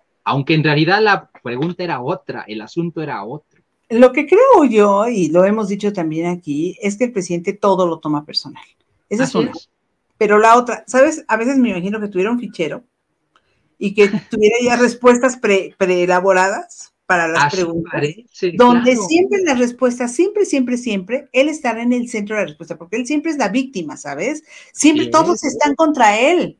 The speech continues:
Speaker 2: pobrecito, sufre
Speaker 1: Claro.
Speaker 2: mucho, ¿no? Entonces, eh, es lo mismo que hizo en este caso, ¿no? Es, "Yo soy la víctima, están contra mí, porque yo soy el héroe, héroe de la Cuarta Transformación".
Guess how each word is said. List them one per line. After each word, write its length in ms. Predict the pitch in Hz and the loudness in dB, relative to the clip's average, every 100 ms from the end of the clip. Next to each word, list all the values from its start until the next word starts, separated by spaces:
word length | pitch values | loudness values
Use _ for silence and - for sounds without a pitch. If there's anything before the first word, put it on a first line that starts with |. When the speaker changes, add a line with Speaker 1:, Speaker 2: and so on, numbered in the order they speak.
| _ | _
Speaker 2:
pobrecito, 460 | 185 190 226 - | -6 -6 -10 -10
sufre 260 | 120 127 180 | -6 -4 -4
Speaker 1:
Claro. 20 | |
Speaker 2:
mucho, 400 | 214 240 220 214 214 _ _ _ - | -4 -4 -4 -6 -8 _ _ _ -2
¿no? 320 | 190 262 320 | 4 4 2
Entonces, 1000 | 240 220 214 349 349 294 240 285 349 - - 156 _ | -4 0 4 6 6 2 -2 -4 -6 -14 -20 -20 _
eh, 180 | 190 196 208 165 262 | -8 -6 -10 2 4
es 120 | 311 | 4
lo 160 | 320 320 | 2 2
mismo 320 | 359 370 330 | 2 2 -2
que 120 | 311 311 | 0 -4
hizo 200 | 311 311 | -4 -2
en 100 | 269 | -2
este 240 | 294 302 | -2 -6
caso, 360 | 320 370 - 226 | -4 -4 -4 -6
¿no? 300 | 190 208 339 | -6 -6 -8
Es, 340 | 277 233 - - | -6 -8 -8 -16
"Yo 260 | 175 269 349 | -4 0 0
soy 200 | 311 285 | 0 -4
la 140 | 240 | -4
víctima, 380 | 220 214 226 226 | -6 -10 -12 -8
están 380 | 208 202 320 330 | -8 0 2 2
contra 320 | 311 247 240 | 0 -2 -4
mí, 220 | 208 196 | -4 -6
porque 360 | 196 208 202 208 | -6 -10 -6 -6
yo 160 | 226 254 | -4 -2
soy 240 | 269 254 | -2 -2
el 100 | 226 | -2
héroe, 480 | 240 247 247 226 226 | -2 -2 -2 -4 -2
héroe 220 | 240 240 220 | -2 -2 -4
de 80 | |
la 160 | 202 190 | -4 -6
Cuarta 320 | 214 208 208 | -8 -8 -10
Transformación". 600 | 208 180 185 185 185 247 | -10 -14 -12 -12 -6 -6